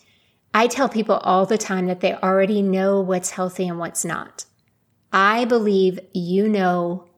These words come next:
too. I think part of the problem is that people have the idea that healthy food is too expensive, it doesn't taste good, it's not satisfying,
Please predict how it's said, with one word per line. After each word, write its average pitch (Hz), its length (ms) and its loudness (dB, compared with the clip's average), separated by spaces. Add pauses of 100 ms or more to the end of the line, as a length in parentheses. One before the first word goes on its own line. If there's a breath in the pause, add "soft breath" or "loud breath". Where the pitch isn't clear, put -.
too. - 320 -4 (1040 loud breath)
I 196 160 2
think 208 340 -2
part 240 300 0
of 285 40 0
the 262 80 0
problem 180 400 0
is 175 200 -4
that - 180 -6
people 196 320 -4
have 190 220 -6
the 190 120 0
idea 175 380 0
that 170 180 -4
healthy 202 440 -4
food 180 520 0 (800 loud breath)
is 185 580 2
too - 220 -4
expensive, 233 880 -2
it - 140 -8
doesn't 180 320 -2
taste 254 440 -2
good, 226 300 2
it's 196 220 -2
not 175 260 -2
satisfying, 214 1160 0